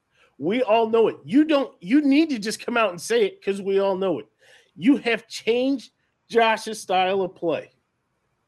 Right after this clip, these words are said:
You've changed his style of play and you say that, you know, "Well, I had Cam or I was with Cam down in Carolina." You could say that, sure.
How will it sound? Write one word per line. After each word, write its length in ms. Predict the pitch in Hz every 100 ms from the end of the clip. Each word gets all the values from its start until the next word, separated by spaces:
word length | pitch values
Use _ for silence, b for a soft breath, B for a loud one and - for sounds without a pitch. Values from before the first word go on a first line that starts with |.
| _ _ _ _ _ _
You've 160 | 139 147
changed 300 | 196 226 240
his 120 | 247
style 260 | - 220 220
of 100 | 214
play 380 | 208 202 170
and 160 | 151 165
you 60 | 156
say 280 | 165 175
that, 280 | 165 165 139 b b _ _
you 160 | 170 165
know, 120 | 156
"Well, 180 | 151 151
I 100 | 151
had 300 | 156 151 135
Cam 480 | - 190 190 185
or 200 | 156 139
I 100 | 143
was 200 | 135 135
with 280 | 135 180 180
Cam 460 | - 190 180 180 160
down 240 | 160 160
in 80 | 160
Carolina." 640 | 151 165 160 151 147 117 87 _ -
You 200 | 180 262
could 160 | 175
say 180 | - 120
that, 220 | 120 175
sure. 340 | - 147 127